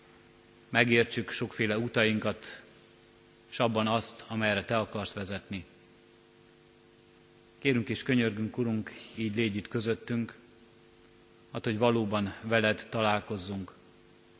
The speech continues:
A veled való találkozásban megismerjünk téged,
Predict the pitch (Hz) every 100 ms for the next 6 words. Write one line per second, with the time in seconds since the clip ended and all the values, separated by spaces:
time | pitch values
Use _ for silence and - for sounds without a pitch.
0 | - - - - - - 113 113 107 107
1 | 101 123 113 107 117 107 107 98 107 101
2 | 98 113 113 104 113 104 98 95 - 117
3 | 107 95